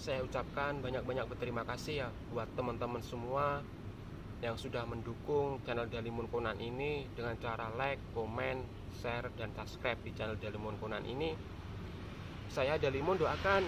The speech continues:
semoga kalian semua diberikan kelancaran rezekinya,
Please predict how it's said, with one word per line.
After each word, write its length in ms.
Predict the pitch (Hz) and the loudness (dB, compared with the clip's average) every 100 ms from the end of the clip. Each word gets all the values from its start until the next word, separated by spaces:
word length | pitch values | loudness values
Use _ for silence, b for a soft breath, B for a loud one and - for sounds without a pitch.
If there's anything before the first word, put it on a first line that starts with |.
| - - - - - - - - - - - - - | 2 -2 -2 -2 -2 -2 -2 -2 0 0 0 2 4
semoga 400 | 139 135 147 143 | 4 6 6 6
kalian 320 | 131 127 127 | 6 6 4
semua 560 | 139 131 135 156 160 151 - - - - - - - - | 2 2 6 6 6 4 0 -6 -8 -6 -8 -8 -8 -6
diberikan 400 | - 131 123 120 117 | -2 -2 0 0 0
kelancaran 480 | 120 117 117 123 127 | 2 0 0 0 0
rezekinya, 720 | 120 - 120 113 123 143 147 | -2 -2 -4 -4 -2 0 0